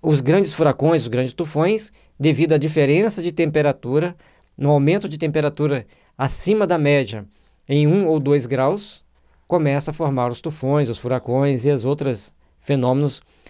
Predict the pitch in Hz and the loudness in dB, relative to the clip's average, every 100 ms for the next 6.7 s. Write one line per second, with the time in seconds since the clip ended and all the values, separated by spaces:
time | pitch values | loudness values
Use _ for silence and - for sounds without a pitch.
0 | - _ 113 127 123 151 180 151 160 151 | -20 _ -4 0 2 4 4 2 0 0
1 | 135 - 131 135 - 113 101 131 147 143 | -2 -2 -2 -2 -6 -6 -2 0 0 0
2 | 135 190 - _ _ - _ _ - 175 | 0 -2 -8 _ _ -20 _ _ -2 0
3 | 233 220 190 165 156 156 143 147 135 135 | 2 2 2 2 0 -2 0 0 0 -4
4 | - 175 156 147 135 - - - 143 151 | -2 0 0 -2 -10 -16 -16 0 2 4
5 | 160 156 156 131 120 123 139 135 165 160 | 2 0 0 -2 -2 -4 -6 -4 -2 -2
6 | 135 135 131 139 175 196 | -4 -6 -4 -2 -2 -2